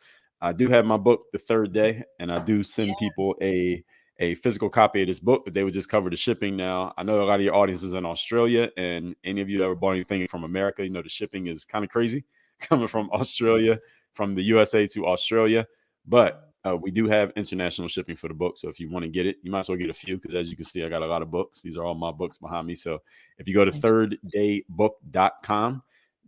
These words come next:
Speaker 1: you just choose the international shipping option. You can get a copy of this book. You can get the hardcover or the paperback, and then we'll offer you some bundles. So you can get up to ten books, not ten copies, but ten different books in one shipment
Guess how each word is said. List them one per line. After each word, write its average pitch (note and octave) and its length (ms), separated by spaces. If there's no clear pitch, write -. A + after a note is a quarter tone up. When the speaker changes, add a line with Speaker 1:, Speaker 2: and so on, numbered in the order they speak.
Speaker 1:
you D#2+ 140
just E2+ 180
choose G2+ 200
the - 120
international G2 520
shipping G#2 360
option. G2+ 300
You E2+ 140
can E2+ 120
get F#2 220
a - 80
copy F2+ 300
of E2+ 40
this D#2+ 120
book. F#2+ 320
You E2 80
can F2 80
get E2+ 100
the E2+ 80
hardcover G#2+ 580
or G2+ 180
the G2 40
paperback, G2 600
and E2+ 200
then G2 120
we'll G2 120
offer F#2+ 280
you F#2 100
some E2+ 220
bundles. G2+ 440
So E2 180
you F#2+ 140
can F#2+ 120
get F#2 100
up E2+ 140
to - 80
ten G2+ 260
books, - 440
not G#2 220
ten G2 200
copies, E2 420
but - 180
ten G2 240
different F#2 320
books - 320
in E2+ 180
one F#2 160
shipment G#2+ 420